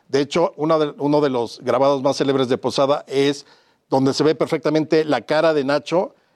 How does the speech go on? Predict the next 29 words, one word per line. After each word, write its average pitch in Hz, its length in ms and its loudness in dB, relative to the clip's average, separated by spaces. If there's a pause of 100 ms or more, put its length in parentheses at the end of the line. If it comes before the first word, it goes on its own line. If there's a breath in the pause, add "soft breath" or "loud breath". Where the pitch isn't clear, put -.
en 151 240 0
los, 160 400 2 (160)
eh, 123 280 0
veintiún 147 580 0
hombres 151 560 0
y 131 200 -6
los 127 240 0
veintiún 120 320 0
hombres 143 240 -2
vestidos 131 360 0
de 139 60 2
mujer, 147 340 -2 (300 soft breath)
todos 180 300 2
con 160 100 -4
la 147 80 2
misma 151 260 -2
cara. 156 380 -4
Entonces, 165 440 -2 (220 soft breath)
se - 180 -2
supo 190 260 0
perfectamente 156 640 -2
que 135 120 -4
sí 156 160 0
era 160 100 2
el 143 100 0
yerno 147 180 2
de 147 80 2
Porfirio 151 340 0
Díaz. 147 340 2